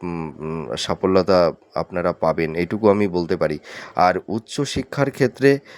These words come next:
আহ, একটু সমস্যা তৈরি করে দেয়, ঠিক আছে? আর এই সময় দেখা যায় জাতক জাতিকাদের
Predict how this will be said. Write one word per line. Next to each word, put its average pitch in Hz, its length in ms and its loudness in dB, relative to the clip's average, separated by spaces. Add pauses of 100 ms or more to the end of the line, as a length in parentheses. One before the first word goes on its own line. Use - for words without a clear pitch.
(140)
আহ, 104 480 4
একটু 117 420 -6
সমস্যা 110 580 -10
তৈরি 95 300 -2
করে 107 260 2
দেয়, 90 220 0 (360)
ঠিক 160 160 2
আছে? 82 320 0
আর 92 140 4
এই 95 140 2
সময় 117 320 -2
দেখা 104 280 0
যায় 92 260 4
জাতক 90 380 -2
জাতিকাদের 104 580 2